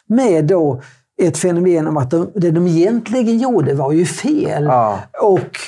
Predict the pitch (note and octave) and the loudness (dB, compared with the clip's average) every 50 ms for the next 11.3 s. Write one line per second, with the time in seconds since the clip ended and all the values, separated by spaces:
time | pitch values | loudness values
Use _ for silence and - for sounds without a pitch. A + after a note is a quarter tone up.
0 | - - - - - G#3 F#3+ F#3 F#3 F#3 F3+ F3+ F#3+ F#3+ G3 G3 A#3 C#4 D#4 D4+ | -16 -12 -8 -2 0 0 2 2 2 2 2 0 0 -2 -2 -2 -2 0 0 -2
1 | - - - - - - - G#3+ D3+ D3 - - - F3 F3 F#3 F#3+ - - - | -2 -4 -6 -6 -4 -2 0 -2 -2 -4 -6 -6 -4 -2 -2 -2 -2 -2 -4 -4
2 | - - - F#3 G3 F#3+ F#3 D#3+ G#3 B3+ D4+ A#3 F3 G#3+ G3+ F#3 F3 F#3 F#3+ F3 | -6 -6 -6 -4 -2 0 0 0 0 0 0 0 -2 -2 -2 -2 0 0 0 2
3 | D#3+ E3+ E3 D#3+ E3 D#3+ D#3 D#3 - D#3+ D#3+ D3+ A3+ A#3+ - - - - E3+ D#3+ | 2 2 2 2 0 0 -2 -2 -2 -2 0 2 0 0 0 -4 -6 -6 -6 -6
4 | D#3+ C#3+ - - - - - - _ - D3+ E3+ D#3+ D#3+ D#3+ D#3+ D3 C3+ B2+ - | -6 -6 -8 -10 -16 -20 -20 -12 _ -2 0 2 2 2 2 2 0 -2 -6 -12
5 | _ _ _ _ _ - B2+ B2 - - D#3 C#3+ C#3 D3 C#3+ C#3+ C#3+ E3 E3 - | _ _ _ _ _ -4 -2 0 0 0 -2 -2 -2 -2 0 0 0 0 2 2
6 | A#3+ G3+ G#3+ G#3 G3 F#3+ D3+ - B3+ C4 B3 A3 F#3 E3 - D#3 D3+ D3+ D#3+ A2 | 2 0 0 0 -2 -2 0 0 0 2 2 2 2 2 0 0 0 0 0 0
7 | G#2 F3 E3 E3 D#3+ D#3+ A#3 F#3+ C#3+ D3 E3 D#3+ G3+ E3 D3+ D3+ D3+ - - G3 | 0 0 0 0 0 0 0 0 0 -2 -2 0 0 0 0 -2 -4 -6 -6 -4
8 | E3+ D3 G3+ F3 C#3 C#3 B2+ C3 - D#3+ D3+ D3+ D#3 - - F3 F#3 G3+ F#3 D#3+ | -2 0 0 0 0 -2 -4 -2 -4 -2 -2 -2 -2 -2 -2 -2 -2 0 0 0
9 | D3+ C3+ C3 D#3+ E3 - G#3 F#3+ E3 D#3 D3 C#3 D3+ D#3 E3+ G3+ A#3 B3 - D#4+ | -2 -2 -2 -4 -4 -2 0 0 0 0 0 0 0 0 0 0 -2 -2 0 -2
10 | B3 G3+ - - - - - E3 D3+ D3 D#3 D#3+ D#3 - - G3+ F#3 D3 B2+ - | -2 -2 -4 -8 -6 -4 -4 -2 -2 -2 0 -2 -2 -2 -2 -4 -4 -4 -4 -4
11 | B3 B3 B3 F#3+ D3 - | -4 -2 -2 -2 -4 -4